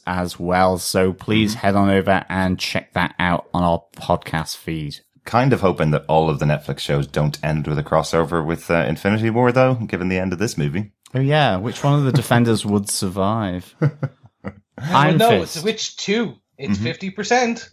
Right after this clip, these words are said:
Speaker 1: Yes,
Speaker 3: But that
Speaker 1: that's
Speaker 3: gets
Speaker 1: true.
Speaker 3: ahead of ourselves. I
Speaker 2: Mm-hmm.
Speaker 3: have one other thing to announce for all our chimichanga-loving
Speaker 1: <laughs>
Speaker 3: fellow defenders. We will be doing our Deadpool two review, uh, after its release on May eighteenth. So look for that the week after. I think it comes out f-,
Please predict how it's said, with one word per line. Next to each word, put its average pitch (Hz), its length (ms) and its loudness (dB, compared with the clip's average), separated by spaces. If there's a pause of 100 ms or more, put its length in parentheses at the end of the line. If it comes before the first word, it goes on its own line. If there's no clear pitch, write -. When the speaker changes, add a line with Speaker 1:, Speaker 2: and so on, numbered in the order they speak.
(140)
Speaker 1:
Yes, 101 280 0
Speaker 3:
But 220 160 4
that - 120 4
Speaker 1:
that's 117 140 2
Speaker 3:
gets - 140 -4
Speaker 1:
true. 131 200 -2
Speaker 3:
ahead 170 400 0
of 170 80 -4
ourselves. 147 560 -4
I 196 80 4
Speaker 2:
Mm-hmm. 175 80 2
Speaker 3:
have 165 180 -2
one 220 260 2
other 208 220 4
thing 185 260 -4
to 160 140 -8
announce 147 480 -6 (320)
for - 140 -6
all 160 240 2
our 147 180 -2
chimichanga-loving 156 1200 0 (340)
Speaker 1:
<laughs> - 300 -12
Speaker 3:
fellow 151 400 2
defenders. 160 840 -2 (220)
We 220 140 4
will 220 160 4
be 208 100 2
doing 185 400 2
our 165 180 0
Deadpool 151 680 -6
two 147 600 -2 (560)
review, 139 920 -4 (360)
uh, 139 240 2 (120)
after 208 340 4
its 180 160 -4
release 170 340 -4
on 147 120 -4
May 151 200 -2
eighteenth. 165 540 -2
So 151 320 -2
look 165 220 -2
for 165 100 -2
that 156 220 0
the 151 60 -6
week 156 260 -6
after. 170 340 2
I 156 60 0
think 147 180 -8
it - 60 -12
comes 165 160 -2
out 156 140 0
f-, - 320 -20